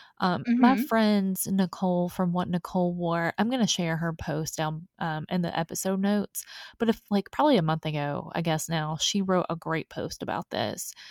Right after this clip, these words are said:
Speaker 2: It was a
Speaker 1: So,
Speaker 2: really good
Speaker 1: it
Speaker 2: post.
Speaker 1: really was, and, uh, I'm gonna share that. So, give that a read. Just, she goes into a lot of detail about it.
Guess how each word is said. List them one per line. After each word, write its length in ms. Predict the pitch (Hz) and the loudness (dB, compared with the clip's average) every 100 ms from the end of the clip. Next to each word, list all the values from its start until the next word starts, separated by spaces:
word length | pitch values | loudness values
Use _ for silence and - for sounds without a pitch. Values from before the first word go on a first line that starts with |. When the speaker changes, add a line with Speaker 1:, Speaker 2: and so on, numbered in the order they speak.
| - _ _ | -20 _ _
Speaker 2:
It 80 | 226 | 2
was 140 | 202 202 | 4 4
a 60 | |
Speaker 1:
So, 0 | |
Speaker 2:
really 240 | 185 180 175 | 0 0 -4
good 180 | 160 - | -2 4
Speaker 1:
it 80 | 208 | 4
Speaker 2:
post. 200 | 185 - | 4 2
Speaker 1:
really 260 | 190 170 160 | 2 4 2
was, 440 | 151 135 175 - - | 0 0 -2 -6 -2
and, 420 | 185 170 165 165 - - | 0 0 -2 -6 -10 -6
uh, 200 | 170 - - - | -4 -4 -8 -4
I'm 120 | 190 196 | 0 0
gonna 220 | 170 170 | -2 -4
share 320 | - 151 151 | -6 -4 -6
that. 460 | 147 139 135 - - - - - _ _ _ - | -4 -2 -2 -4 -14 -20 -20 -20 _ _ _ -4
So, 360 | 185 170 175 _ _ _ - | -2 0 -4 _ _ _ -2
give 160 | 240 233 | 2 4
that 220 | 180 165 | 4 2
a 60 | 160 | 0
read. 480 | 165 160 160 160 - _ - | 0 0 -2 -4 -10 _ -10
Just, 280 | 185 175 - - - | -4 -2 -4 -8 -4
she 160 | - 226 | 0 4
goes 240 | 185 170 | 4 4
into 160 | 170 175 | 0 -2
a 20 | |
lot 180 | - 165 | -2 -4
of 100 | 175 | -4
detail 400 | - - 175 - | -6 -6 -4 -2
about 300 | - - - | -2 -2 0
it. 220 | - - | -2 -4